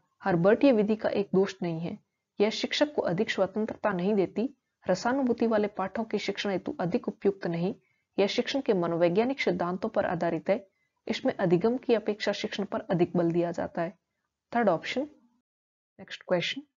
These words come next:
शिक्षण विधियों के संदर्भ में कौन सा कथन सही नहीं है? ध्वन्यात्मक विधि वर्णमाला सिखाने से संबंधित है, व्याख्यान विधि में विभिन्न प्रयोगों व दृष्टांतों का उपयोग किया जा सकता है, शाखीय अभिक्रमित अनुदेशन विधि में छात्र प्रश्न का उत्तर स्वयं बनाता है,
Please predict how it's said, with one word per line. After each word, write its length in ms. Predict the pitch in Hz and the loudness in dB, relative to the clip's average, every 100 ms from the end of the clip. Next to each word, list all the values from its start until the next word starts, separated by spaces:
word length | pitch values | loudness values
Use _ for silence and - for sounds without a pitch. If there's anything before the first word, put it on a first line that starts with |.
| _ | _
शिक्षण 320 | - 247 - | -2 0 2
विधियों 260 | 294 247 262 | 2 4 2
के 120 | 262 | 0
संदर्भ 420 | - 208 180 196 | -2 0 4 4
में 100 | 220 220 | 2 0
कौन 180 | 220 | -2
सा 140 | 240 - | -2 -4
कथन 280 | - 202 202 | -4 -2 -2
सही 280 | - 202 | 0 2
नहीं 260 | 226 175 170 | 2 2 0
है? 100 | 196 - _ _ | -2 -6 _ _
ध्वन्यात्मक 640 | 190 175 175 202 - 277 240 | 0 2 4 2 0 -2 2
विधि 180 | 214 | 2
वर्णमाला 420 | 190 190 226 240 233 | 4 2 2 2 0
सिखाने 420 | - - 185 190 | -4 -4 -2 0
से 140 | - | 0
संबंधित 640 | 240 190 175 185 175 175 | 0 0 0 0 -2 0
है, 60 | 190 262 _ _ _ - | -2 -2 _ _ _ 2
व्याख्यान 400 | 190 190 262 277 | 4 4 2 4
विधि 200 | 240 233 | 4 4
में 120 | 226 | 2
विभिन्न 320 | 175 180 233 | 2 2 2
प्रयोगों 440 | 233 196 202 214 226 | 2 4 6 4 0
व 60 | |
दृष्टांतों 580 | 175 180 - 196 208 247 | 0 -2 -4 -4 -4 -4
का 140 | 254 202 | -2 -2
उपयोग 380 | - 202 202 202 | 0 0 2 2
किया 160 | 202 | 2
जा 140 | 208 175 | 2 -2
सकता 360 | - - - | -4 -6 -4
है, 160 | 196 - _ _ _ - | -4 -6 _ _ _ -4
शाखीय 420 | - 240 - 285 | 0 2 2 2
अभिक्रमित 440 | 185 175 - 240 - | 0 0 0 0 0
अनुदेशन 500 | 208 202 220 - 226 | -2 2 2 2 0
विधि 240 | 196 196 | 0 0
में 120 | 190 | -2
छात्र 300 | 185 202 - | -2 -6 -6
प्रश्न 340 | - 180 - - | -4 -4 -4 -2
का 120 | 214 | 0
उत्तर 220 | 202 190 | 0 -2
स्वयं 380 | - - 220 214 | -4 -2 0 2
बनाता 360 | 185 170 170 | 0 -2 -4
है, 160 | 180 262 | -6 -6